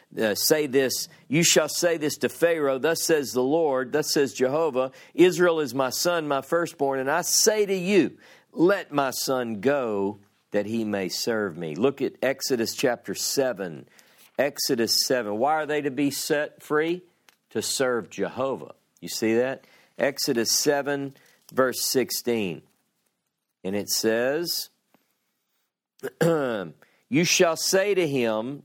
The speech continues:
talking about to Pharaoh, uh, "Jehovah, God of the Hebrews, has sent me to you, saying,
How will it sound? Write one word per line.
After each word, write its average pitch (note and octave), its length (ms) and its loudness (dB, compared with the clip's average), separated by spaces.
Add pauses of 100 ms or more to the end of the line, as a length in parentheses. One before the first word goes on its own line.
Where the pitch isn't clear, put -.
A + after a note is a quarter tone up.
talking A2+ 260 -2
about G#2 300 -4
to G2 120 -4
Pharaoh, A2 640 0 (540)
uh, G#2+ 160 0
"Jehovah, D3+ 840 2
God E3 320 2
of D3+ 180 -2
the C#3 140 4
Hebrews, D3+ 640 2
has C#3 180 2
sent F#3+ 280 0
me D3 140 2
to B2+ 80 2
you, C3+ 160 6
saying, C#3+ 640 0